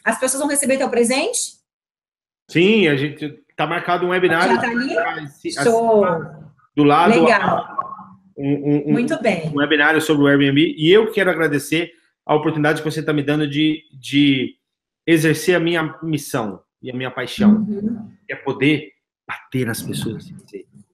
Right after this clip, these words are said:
Speaker 2: "Cara, pô,
Speaker 1: <laughs>
Speaker 2: tem coisa melhor
Speaker 1: Isso.
Speaker 2: pra fazer", entendeu?
Speaker 1: Uhum.
Speaker 2: Um cara, e olha, um cara que dirigiu o caminhão por quatorze anos, hoje dá palestras em quatro, cinco países aqui diferentes, escreveu um livro, é inconce-, pra mim,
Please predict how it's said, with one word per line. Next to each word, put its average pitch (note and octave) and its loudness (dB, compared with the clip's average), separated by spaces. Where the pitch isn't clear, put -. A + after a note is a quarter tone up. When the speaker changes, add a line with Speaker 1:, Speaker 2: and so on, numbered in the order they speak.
Speaker 2:
"Cara, - -10
pô, G#3+ 2
Speaker 1:
<laughs> G#3+ -2
Speaker 2:
tem A2+ -20
coisa A2+ -8
melhor G3+ 2
Speaker 1:
Isso. - -14
Speaker 2:
pra - -16
fazer", F2+ -16
entendeu? D3 -2
Speaker 1:
Uhum. G3+ 0
Speaker 2:
Um - -2
cara, A#2 -4
e C3+ -8
olha, B2+ 2
um C3+ -4
cara C3+ 0
que C3+ -8
dirigiu A#2+ -4
o C3+ -8
caminhão B2 -4
por - -8
quatorze A#2+ 0
anos, A2 -2
hoje C#3+ 2
dá C3+ 0
palestras C3 -2
em A#2+ -6
quatro, C#3 -2
cinco C#3+ -2
países B2+ 2
aqui B2 -8
diferentes, A#2 -6
escreveu B2+ 0
um D#3 4
livro, C#3+ 4
é - 2
inconce-, D#3+ -2
pra C#3+ -4
mim, D#3+ 4